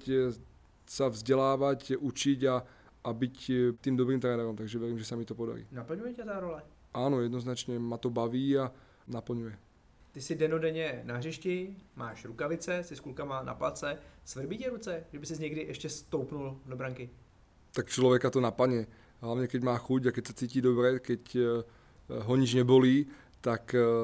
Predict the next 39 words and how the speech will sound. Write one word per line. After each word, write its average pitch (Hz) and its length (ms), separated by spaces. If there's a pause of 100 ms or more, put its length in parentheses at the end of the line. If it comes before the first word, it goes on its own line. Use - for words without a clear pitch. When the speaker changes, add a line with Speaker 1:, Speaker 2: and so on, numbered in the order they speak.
Speaker 1:
si 123 180
zazpomíná 135 720
a - 20
hneď, 117 340
hneď 123 160
by 123 80
do 127 80
toho 127 180
skočil, 123 380
takže 110 320 (420)
ano. 123 240 (520)
Speaker 2:
Marek 151 280
Bakoš 156 340
říkal, 143 420
že, 147 180
eh, 131 680
si 139 140
drží 131 220
váhu, 143 760
kterou 135 260
měl 135 140
jako 131 180
hráč. 127 460 (320)
Dan 131 260
Kolář 139 340
mi 131 220
minulý 135 260
týden 131 280
říkal, 127 260
že 131 140
zhubnul 131 280
pět 139 180
kilo. 123 280 (500)
<laughs> - 500
Jak 165 140
jsi - 100
na 151 100
tom 151 120
ty? 127 160